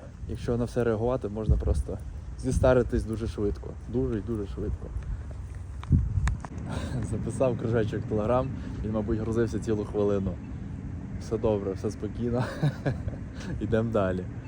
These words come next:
Ху, ху. Сьогодні, чесно, я скажу, прозрівший. Зараз я йду додому, в мене три відсотки буквально залишилось на телефоні. Ах,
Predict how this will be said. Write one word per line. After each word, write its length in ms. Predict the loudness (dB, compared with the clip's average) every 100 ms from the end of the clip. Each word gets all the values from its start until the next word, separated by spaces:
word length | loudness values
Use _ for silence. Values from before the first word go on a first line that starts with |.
| -10 -8 -8 4
Ху, 220 | 6 6 4 -4 -8 -8 -8 -8 -8 -8 0
ху. 220 | 4 4 2 -4 -10 -10 -10 -10 -8 -6 -2 0 0 0 0 0 2 2 2 0 4
Сьогодні, 340 | 6 8 6 6
чесно, 240 | 4 4 2
я 60 | 4
скажу, 180 | 4 4 6
прозрівший. 560 | 6 6 6 6 4 6 4 2 6
Зараз 260 | 8 10 8
я 60 |
йду 140 | 8 6
додому, 280 | 8 8 8
в 80 | 6
мене 140 | 6
три 200 | 8 10
відсотки 440 | 10 8 8 8
буквально 360 | 2 6 4 6
залишилось 460 | 4 4 4 4 2
на 60 |
телефоні. 580 | 4 4 6 4 4 2 -2 -2 -2 -2 -2 -2 -2 -2 -2 -2 -2 -2 2 6
Ах, 340 | 8 8